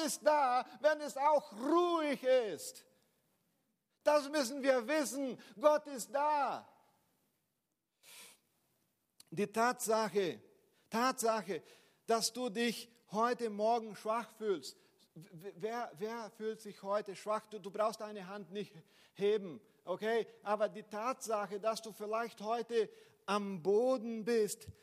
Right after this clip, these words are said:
liegt nicht daran, dass er dich im Stich gelassen hat. Das hat er bitte nicht.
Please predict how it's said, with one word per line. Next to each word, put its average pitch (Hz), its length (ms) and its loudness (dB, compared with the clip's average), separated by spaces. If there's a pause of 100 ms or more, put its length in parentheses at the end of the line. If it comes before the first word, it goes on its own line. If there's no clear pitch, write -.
(140)
liegt 208 400 0
nicht 233 280 -4
daran, 214 420 -2 (140)
dass 214 180 0
er 233 360 2 (120)
dich 233 400 2 (240)
im 233 340 2 (200)
Stich - 600 0 (220)
gelassen 226 840 0 (340)
hat. 254 480 0 (180)
Das 220 380 0
hat 277 240 2 (100)
er 247 380 2 (140)
bitte 254 400 4 (120)
nicht. 226 840 -2